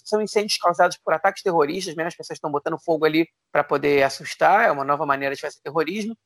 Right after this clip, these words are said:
Agora no verão, que não chove. Tem alguns deputados, principalmente do Likud, que saíram mais tarde, que vinham de outras regiões do país, que de Tel Aviv e tal, tinham que cruzar a, a estrada de Tel Aviv pra Jerusalém,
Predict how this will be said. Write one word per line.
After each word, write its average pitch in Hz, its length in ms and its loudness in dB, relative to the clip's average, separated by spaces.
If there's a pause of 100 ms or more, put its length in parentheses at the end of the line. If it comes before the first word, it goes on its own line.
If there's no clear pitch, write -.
(160)
Agora 156 220 4
no 156 100 0
verão, 147 380 4
que 175 80 -4
não 151 140 -8
chove. 185 480 4 (160)
Tem 175 80 0
alguns 185 160 2
deputados, 202 320 2
principalmente 208 240 0
do 220 80 0
Likud, 202 260 -4
que 220 80 -10
saíram - 220 2
mais 277 200 0
tarde, 208 400 2 (240)
que 214 120 -2
vinham 214 260 2
de 185 120 2
outras 202 200 0
regiões 190 260 2
do 165 100 -6
país, 208 340 2
que 185 100 -12
de 156 100 -10
Tel 170 200 2
Aviv 185 320 -2
e 190 60 -4
tal, 202 180 2
tinham 190 140 0
que - 100 -18
cruzar 190 320 4
a, 180 360 2
a 170 40 2
estrada 160 400 0
de 139 120 -12
Tel 147 140 0
Aviv 151 180 -4
pra 170 120 -6
Jerusalém, 196 560 0